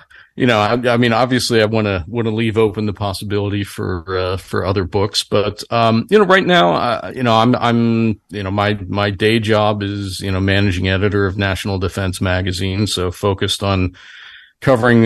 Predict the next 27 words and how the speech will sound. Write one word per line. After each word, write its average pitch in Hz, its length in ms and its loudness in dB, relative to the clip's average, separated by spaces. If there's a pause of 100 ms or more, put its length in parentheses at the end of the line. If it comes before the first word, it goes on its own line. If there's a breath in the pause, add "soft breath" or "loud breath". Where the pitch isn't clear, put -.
the, 104 280 4
the 101 120 -2
defense 110 480 -2
industry 101 500 -4
at 104 80 -4
a 104 40 0
really 98 460 -2
critical 98 440 -4
time 98 400 0
right 90 180 0
now. 92 320 0
But 110 220 2
in 110 100 2
terms, 143 380 2
you 131 100 0
know, 107 140 2
right 117 260 0
now, 113 220 0
the 101 120 -4
book, 123 540 0
um, 101 560 -2
I'm 101 200 -2
really 110 220 0
trying 107 280 0
to 98 80 -2
get 104 300 0 (120)
this 98 720 -2